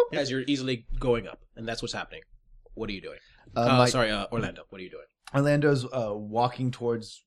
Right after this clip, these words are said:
Speaker 2: he was paid to be a laundry guy. He goes into this large room where there's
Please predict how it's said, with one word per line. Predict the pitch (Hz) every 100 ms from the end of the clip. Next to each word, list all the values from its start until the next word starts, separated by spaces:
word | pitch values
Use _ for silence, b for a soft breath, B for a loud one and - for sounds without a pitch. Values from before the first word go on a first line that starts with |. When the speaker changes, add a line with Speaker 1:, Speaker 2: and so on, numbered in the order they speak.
| -
Speaker 2:
he | 123
was | 127
paid | - 123
to | 123
be | 131
a | 127
laundry | 123 135 143
guy. | 143 147
He | 139
goes | 135 139
into | 139 135
this | 127 -
large | 104 120 131 127 113
room | 101 117 120 117 113
where | 107
there's | 104 101